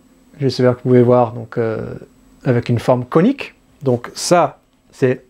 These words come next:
premièrement pour protéger le nez, euh, de la balle. Lorsqu'on, euh, qu'on l'enfonce dans le canon. Mais deuxièmement, euh, la cartouche pour les armes à tige était la même pour tous,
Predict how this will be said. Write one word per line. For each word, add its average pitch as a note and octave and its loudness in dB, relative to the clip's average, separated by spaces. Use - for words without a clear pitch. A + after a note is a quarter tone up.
premièrement C3+ 0
pour A#2+ -4
protéger C#3 0
le C3 2
nez, C3+ 4
euh, A2 -2
de A#2 2
la A2+ 4
balle. F3 2
Lorsqu'on, B2 -4
euh, A2+ -4
qu'on C3 2
l'enfonce B2 0
dans B2 -2
le A#2 -4
canon. D3 0
Mais C#3 2
deuxièmement, F3 2
euh, D#3+ 2
la D#3+ 0
cartouche A3 -4
pour G#3 4
les D3+ 4
armes D#3+ 0
à C#3+ 2
tige G#3+ -6
était E3 -2
la F3+ 2
même G3 0
pour F3+ -8
tous, - -6